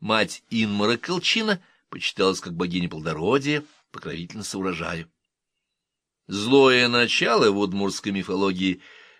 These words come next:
воплощалось в образе брата Инмара, Керемета.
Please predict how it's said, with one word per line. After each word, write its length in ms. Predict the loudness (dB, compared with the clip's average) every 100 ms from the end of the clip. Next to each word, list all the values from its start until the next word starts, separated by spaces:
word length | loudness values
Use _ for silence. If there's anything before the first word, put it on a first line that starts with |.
| _ -4
воплощалось 720 | 0 2 2 4 2 2 0
в 20 |
образе 300 | -2 0 -2
брата 500 | 0 4 4 2 0
Инмара, 560 | -2 -2 0 0 0 -6 _ -6
Керемета. 720 | 2 4 6 4 0 -2 -12